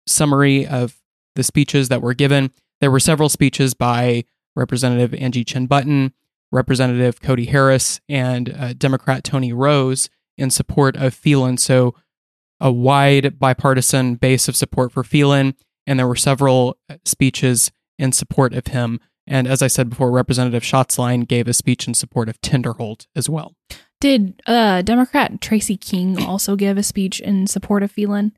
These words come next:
Speaker 1: He did.
Speaker 2: Okay. 'Cause he's, uh, that was a funny one also. He goes, uh, "How did it start out?" I always wonder how people find people to come up here and give nomination speeches, and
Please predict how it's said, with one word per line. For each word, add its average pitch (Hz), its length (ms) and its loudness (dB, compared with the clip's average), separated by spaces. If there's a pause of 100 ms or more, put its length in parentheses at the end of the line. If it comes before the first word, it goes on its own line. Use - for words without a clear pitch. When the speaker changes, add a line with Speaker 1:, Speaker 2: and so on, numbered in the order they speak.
(120)
Speaker 1:
He 170 100 4
did. 220 300 2
Speaker 2:
Okay. 202 340 0 (380)
'Cause 220 140 0
he's, 254 320 2
uh, 180 100 -2
that 214 140 2
was 202 180 4
a 196 40 -4
funny 165 220 -10
one 160 160 -6
also. - 280 -10
He 202 160 -6
goes, 160 240 -6
uh, - 260 -14 (160)
"How - 180 -10
did 180 160 -8
it - 120 -12
start - 200 -8
out?" - 220 -10 (260)
I 220 60 -2
always 226 220 4
wonder 190 240 2
how 180 80 -2
people 185 240 -2
find 165 480 -8 (400)
people 185 200 0
to - 60 -14
come 196 160 -2
up 175 120 -2
here 170 180 -4
and 165 100 -8
give 165 140 -8
nomination 160 600 -8
speeches, 190 520 -2
and 175 340 -6